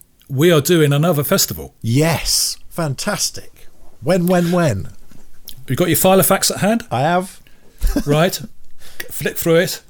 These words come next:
Speaker 1: and on the, uh, how's August the fourteenth looking?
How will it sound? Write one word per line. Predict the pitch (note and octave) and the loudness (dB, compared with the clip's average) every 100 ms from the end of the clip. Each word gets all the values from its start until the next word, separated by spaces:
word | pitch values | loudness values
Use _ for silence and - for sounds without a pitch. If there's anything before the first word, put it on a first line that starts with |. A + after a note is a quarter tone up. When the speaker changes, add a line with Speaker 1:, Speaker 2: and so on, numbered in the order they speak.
| - - | -14 -4
Speaker 1:
and | C3+ C3+ C#3 C#3+ C#3+ - | 0 2 2 2 0 -2
on | D3 D3+ D3 | -2 0 -2
the, | D3 C#3+ C#3 C#3+ | -2 0 0 -2
uh, | C3+ - | -4 -4
how's | F3+ E3+ D3+ | 0 0 0
August | D#3+ D#3 D3 - | -2 -2 -2 -2
the | |
fourteenth | - D3+ - D3 - | -2 -2 -2 -4 -4
looking? | G#2+ - | -8 -10